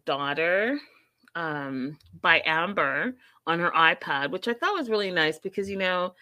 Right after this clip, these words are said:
Ashley and David have not had the best of relationships. So the fact that he's continuing to think about her and trying to include her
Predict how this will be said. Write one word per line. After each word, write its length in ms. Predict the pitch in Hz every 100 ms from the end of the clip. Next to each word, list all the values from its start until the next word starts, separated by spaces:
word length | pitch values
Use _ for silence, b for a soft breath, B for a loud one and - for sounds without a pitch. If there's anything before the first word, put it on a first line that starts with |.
| b b 190
Ashley 720 | 214 - 247 240 233 226 190
and 180 | 196
David 340 | 175 170 170 175
have 140 | 175
not 260 | 165 151 151
had 320 | 165 151 147
the 80 | 151
best 300 | 151 151 175
of 100 | 156
relationships. 720 | 143 143 143 151 151 - -
So 380 | - 147 135 - _ _ _ _ _ _ - -
the 60 |
fact 320 | - 185 -
that 140 | 190 175
he's 260 | 180 - b b b b -
continuing 520 | 190 202 185 175 170
to 80 | 180
think 220 | 180 175
about 240 | 180 165
her 160 | 170 165
and 160 | 160 160
trying 240 | 180 165
to 200 | 160 -
include 480 | 165 160 - 165 160
her 500 | 151 165 151 151 160